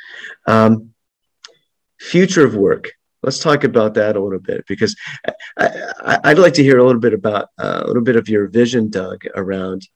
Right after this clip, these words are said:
where you think this stuff is going in the next, you know, I like to say the near future of work and, and, and the distant future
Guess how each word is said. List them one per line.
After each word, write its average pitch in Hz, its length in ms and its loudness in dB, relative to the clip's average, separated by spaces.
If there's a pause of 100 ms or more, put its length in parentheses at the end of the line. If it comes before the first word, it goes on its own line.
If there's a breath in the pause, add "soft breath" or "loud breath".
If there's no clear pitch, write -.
(360 soft breath)
where 113 160 4
you 117 160 4
think 110 280 -4
this 107 220 -4
stuff 101 340 -6
is 95 200 -6
going 98 500 -4
in 95 80 -6
the 95 80 -6
next, 95 320 -8 (220)
you 101 120 -10
know, - 120 -12 (520 loud breath)
I 120 120 0
like 120 140 2
to - 60 -12
say 107 220 2
the 101 140 -2
near 131 240 4
future 135 460 0
of 120 120 -4
work 120 380 2
and, 101 260 -14
and, 95 300 -8
and 92 280 -10
the 92 60 -10
distant 117 420 -4
future 90 600 -10